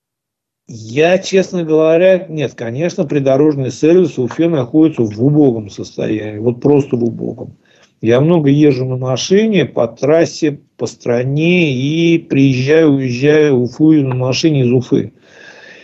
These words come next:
И вот по «семёрке», как минимум, последний раз, когда я ехал, вот проезжаешь Мензелинск, и всё, цивилизация кончается.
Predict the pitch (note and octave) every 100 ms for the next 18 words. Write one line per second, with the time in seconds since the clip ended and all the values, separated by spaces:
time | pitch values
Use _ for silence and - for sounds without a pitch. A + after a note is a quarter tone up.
0 | - - C3 D3+ D3+ E3 D#3 _ - D3+
1 | D3+ D3 C#3 D#3 D#3 F#3+ A#3+ A#3 D#3 D#3+
2 | - C#3+ C3+ B2 C#3 - D#3 C#3 C3+ B2
3 | - B2 B2 B2+ A#2+ B2 D#3+ G3+ - B2
4 | A#2+ - C3 C3+ C#3 D3 C#3+ B2+ C#3 C3+
5 | C3+ C#3 D3+ G3 A#3 - B2 - E3 B2+
6 | - B2 B2 C#3+ C3+ A2+ - C3+ A#2+ D3
7 | A2 G#2 -